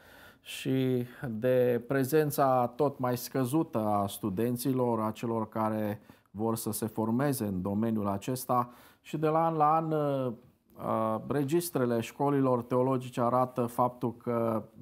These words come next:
studenții sunt tot mai puțini. Acum, uh, bineînțeles că ne raportăm la anii buni, aceia după Revoluție, în care exista acea efervescență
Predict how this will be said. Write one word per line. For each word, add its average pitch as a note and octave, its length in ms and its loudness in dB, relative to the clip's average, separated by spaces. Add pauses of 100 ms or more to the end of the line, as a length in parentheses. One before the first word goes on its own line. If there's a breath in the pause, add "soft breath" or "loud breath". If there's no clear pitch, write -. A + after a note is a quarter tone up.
(340)
studenții D3 680 -2
sunt B2+ 260 -4
tot C3 240 -6
mai B2 220 -2
puțini. A#2+ 500 -4
Acum, A2+ 280 -6
uh, - 1040 -2
bineînțeles D3+ 580 0
că D3 120 -4
ne C#3 120 0
raportăm C3+ 640 -2
la C#3+ 300 2
anii C#3 600 -2 (180)
buni, G#2+ 440 2
aceia A2 640 -2
după C3 300 0
Revoluție, A2+ 640 -2
în A#2 60 -4
care B2 260 0
exista B2 460 0
acea A2+ 480 0
efervescență B2+ 1040 -2